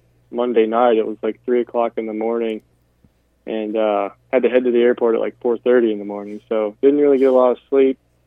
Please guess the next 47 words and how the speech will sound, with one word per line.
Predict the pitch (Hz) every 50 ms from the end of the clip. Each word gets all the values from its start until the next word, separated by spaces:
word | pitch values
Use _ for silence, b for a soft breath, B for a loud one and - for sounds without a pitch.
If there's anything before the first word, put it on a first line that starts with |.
| _ _ _ _ _ _ -
and | 120 120 120 120 117
just | 123 117 -
kinda | - 143 131 131 123
rolled | 120 113 120 123 123 127 127 123 123 -
through, | - 123 120 127 127 127 127 123 120 113 104 _ _ _ _ _ _ _ _ _ _ _ _ _ _ _ _ _ _ -
uh, | - 120 117 113 110
Tuesday | - - 135 139 131 131 131 131
and | 127 123 117
Wednesday. | 120 123 131 135 120 131 127 123 120 117 113 110 - _ _ _ _ _ -
You | 131
know, | 123 117 117
I, | 113 113 113 - - -
I | 123
thought | - 143 135
it | 131
was | 120 117 110
really | 123 127 120 117
cool | - - - 123 123 123 117
the | 120 113
amount | 110 113 113 113
of | 110 -
people | - 120 117 - 123 117
that | 113 107
reached | 104 110 113 113 - -
out | - 110 113 113 107
and | 104 104 -
said | 117 113 -
congratulations | - 117 113 - 117 117 113 113 113 107 107 110 117 113 - - 117 113 113 _ _
or, | - 104 101 98 - _ _ _ _ _ _ _ _ _ _ -
you | 120 110
know, | 98 -
said | 135 120 107 -
something | - 135 131 - - 123 120 117
about | 110 101 113 117 117 117
it, | 113 110 110 107
and | 107 104 101 - _ _ _ _ _ _ _ _ _ _ _ _ -
so | -
I | 117 120
wanted | 123 123 127 123
to | 117 117
take | - - 123 113 -
the | -
time. | 104 - 117 117 117 117 117 113
It, | 113 110 -
it | - 139 117
took | - - - -
me | 147 135 123 113